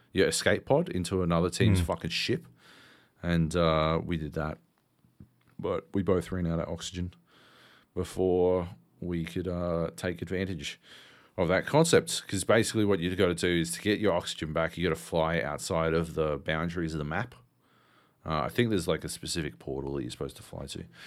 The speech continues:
Speaker 1: uh, and then you, you get out and you get whatever loot you had on you and whatnot. Um, but yeah, um,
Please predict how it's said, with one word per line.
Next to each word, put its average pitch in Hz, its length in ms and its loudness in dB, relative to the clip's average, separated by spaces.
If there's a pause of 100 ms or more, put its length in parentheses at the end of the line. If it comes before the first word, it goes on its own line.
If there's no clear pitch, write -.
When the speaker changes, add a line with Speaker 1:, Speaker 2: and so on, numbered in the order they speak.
(300)
Speaker 1:
uh, 87 460 4
and 80 160 0
then 82 140 2
you, 76 280 -2
you 78 120 -6
get 78 160 2
out 71 200 -2
and 69 100 -6
you 76 120 -2
get 69 180 -2
whatever 71 260 -2
loot 65 260 -4
you 67 100 -8
had 71 160 -4
on 71 180 -4
you 65 120 -6
and 76 280 -8
whatnot. - 300 -8 (260)
Um, 76 500 -2
but 82 400 2
yeah, 131 280 4 (560)
um, 107 680 8